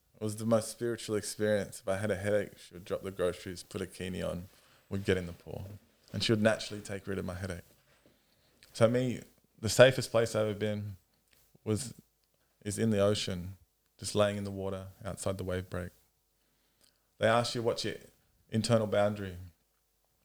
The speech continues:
Um, mine is sacred sand, so no one's allowed on the beach.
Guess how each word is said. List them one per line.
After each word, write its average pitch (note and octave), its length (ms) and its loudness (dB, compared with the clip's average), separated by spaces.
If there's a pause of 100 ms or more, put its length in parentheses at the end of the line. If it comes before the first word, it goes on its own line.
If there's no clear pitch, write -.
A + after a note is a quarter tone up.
(480)
Um, F#2 420 -4 (920)
mine A2 480 4
is G#2 140 -8
sacred A2 380 0
sand, G2+ 400 -4 (680)
so G2+ 100 -2
no A2 120 6
one's A2+ 160 2
allowed G#2+ 160 2
on G2+ 100 -4
the G#2 60 -8
beach. G2 400 -12